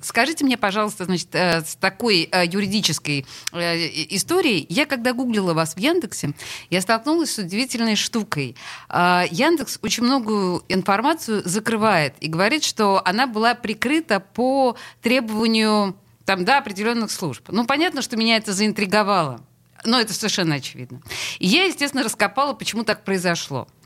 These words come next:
Наш гость, юрист, а, в какой-то момент проходил обвиняемым по судебному делу. Я так понимаю, судебное дело развалилось, но вы смогли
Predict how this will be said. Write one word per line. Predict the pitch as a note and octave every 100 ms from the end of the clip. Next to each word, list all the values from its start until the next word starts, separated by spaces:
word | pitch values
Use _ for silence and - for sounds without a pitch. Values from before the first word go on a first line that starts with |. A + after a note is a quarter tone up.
| - - -
Наш | C4+ F4+
гость, | A#3+ A#3 A3 F#3+
юрист, | F3+ D#4+ A#3 F#3 - -
а, | E3 F#3 F#3
в | E3
какой-то | F#3+ F4+ F#4
момент | C4+ G#3+ C#4 D4
проходил | A3+ G#3+ G3 F#3+ C#4+ C#4+ -
обвиняемым | G#3 G#3 C4 A#3+ F3+
по | F3
судебному | - G3+ G3+ G#3 A3
делу. | A#3 F#4+ D4
Я | F#3+
так | G3 G#3
понимаю, | G#3 G3
судебное | E3+ F#3 F#3 F3+ F3
дело | E3+ F3
развалилось, | F3 F3 F#3+ D4 F#4+ A3+
но | F#3 D4
вы | D4+ A3 F#3+
смогли | A3 C4 A3 E3